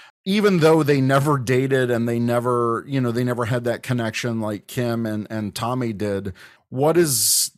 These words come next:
the driving force that Matt just continues just to get under all of their skin? I feel like he's, he's got no filter now, and he's saying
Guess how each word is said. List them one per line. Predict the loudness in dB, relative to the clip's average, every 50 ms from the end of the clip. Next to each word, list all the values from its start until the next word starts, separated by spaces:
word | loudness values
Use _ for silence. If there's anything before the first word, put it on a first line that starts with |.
| _
the | -14 -4 -4 -4
driving | -4 -2 -4 0 0 2 2 2 0 0 -2 -4
force | -6 -6 -6 -4 -2 0 0 -2 -2 -2 -2 0 0 -2 0
that | 0 0 0 0 0 -2 -2
Matt | -2 0 2 2 2 2 2 2 0 0 -2 -4
just | -4 0 0 0 -2 -2
continues | 0 0 0 2 2 2 2 2 2 2 2 2 0
just | 0 -2 -2 -2
to | -2
get | 0 0 0 0 2 2
under | 2 2 2 2 0 0
all | 2 2 2 2 2
of | 0 0
their | -2 -2 0 -2
skin? | -2 -2 -2 -4 -4 -4 -6 -2 0
I | 2 2
feel | 2 2 2 2 4
like | 2 0 0
he's, | -2 -2 -2 0 0 0 2 2 2 2 2 0 -2 -6 _
he's | -4 -2 0 0 0 2
got | 2 2 2 4 4
no | 4 2 2 2
filter | 2 0 0 0 2 0 0 0
now, | 0 0 -2 -2 0
and | 0 0
he's | 2 2 2
saying | 2 2 2 2 2 2 2 2 2 0